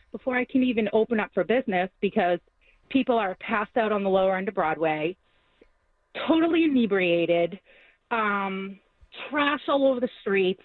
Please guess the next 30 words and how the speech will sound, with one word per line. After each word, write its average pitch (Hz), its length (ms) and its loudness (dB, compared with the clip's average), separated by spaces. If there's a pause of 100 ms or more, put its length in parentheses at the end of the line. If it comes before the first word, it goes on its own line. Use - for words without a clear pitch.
(640)
It's, 269 180 0 (920)
it's, 302 180 0 (160)
it's 285 180 0
very 214 380 2
difficult. 190 500 0 (360)
And 226 120 0
for 254 100 -2
the 226 80 0
past 226 320 -4
few 226 100 -4
years, 233 500 0 (400)
I've 202 180 -4
been 214 200 0
looking 220 360 0 (140)
to 190 420 2 (340)
take 214 200 0
the 220 80 0
business 190 320 -2 (120)
out 254 180 0
of 220 140 -2
the 196 140 -2
city, 185 300 2
but, 170 280 0 (680)
you 226 140 2
know, 202 200 0
we've 196 340 0
been 196 200 2
there 180 340 -2 (360)
for 185 500 0 (260)
almost 190 340 -2